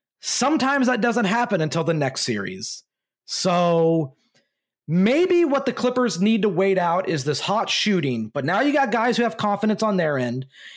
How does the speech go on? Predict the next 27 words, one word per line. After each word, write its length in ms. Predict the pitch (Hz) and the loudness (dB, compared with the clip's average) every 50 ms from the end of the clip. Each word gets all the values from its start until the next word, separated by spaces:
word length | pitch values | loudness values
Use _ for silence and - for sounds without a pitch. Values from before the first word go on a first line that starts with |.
| - - - | -20 -12 -4
and 100 | - 170 | -2 0
you 60 | 185 202 | 0 0
have 100 | 196 160 | 0 -2
a 60 | 139 | -2
superstar 560 | - - 277 302 302 294 - - 285 269 262 | -2 0 -2 0 0 -2 0 0 0 2 2
on 120 | 247 226 | 2 2
your 200 | 202 208 208 214 | 2 2 2 2
end 120 | 220 208 151 | 0 0 0
who 100 | 185 220 | 0 0
has 220 | 202 175 135 139 | 0 0 -2 -4
no 300 | 131 131 147 202 254 254 | -4 0 0 2 0 0
confidence, 800 | - - 151 127 123 - 120 117 113 110 110 - - - - _ _ _ - _ _ _ _ _ _ - | 0 -2 -2 -2 -2 -4 -4 -6 -6 -6 -6 -6 -8 -8 -10 _ _ _ -20 _ _ _ _ _ _ -4
and 100 | 170 180 | -2 0
you're 120 | 165 151 | 0 0
trying 420 | 151 - - - 247 262 285 294 269 | 0 -2 0 0 2 2 2 2 0
to 60 | 254 | 0
figure 340 | - - 262 214 220 233 226 | 0 -2 -2 0 0 0 0
everything 400 | 220 208 226 202 - 214 202 185 | 0 0 0 0 0 0 0 0
out 320 | 165 160 151 143 147 - - _ - | 0 0 0 -2 -2 -4 -8 _ -8
because 320 | 143 165 - 190 180 143 143 | -8 -4 -2 -2 -2 -2 -2
you're 80 | 160 | -2
short-manned 960 | 139 - - - 233 233 - 170 175 226 220 214 208 202 208 208 190 170 - | -2 -2 -2 0 2 2 0 0 0 0 0 2 0 0 0 -2 -4 -4 -4
in 120 | - 196 185 | -4 -4 -2
terms 260 | - 202 202 190 175 | 0 0 0 2 0
of 260 | 190 165 165 185 - | 0 -2 -2 -8 -6
Patrick 320 | - 196 202 190 202 156 156 | -2 -2 -2 -2 -2 -2 -2
Beverley, 460 | 185 180 160 165 156 143 139 131 | -2 -2 0 0 0 0 -2 -4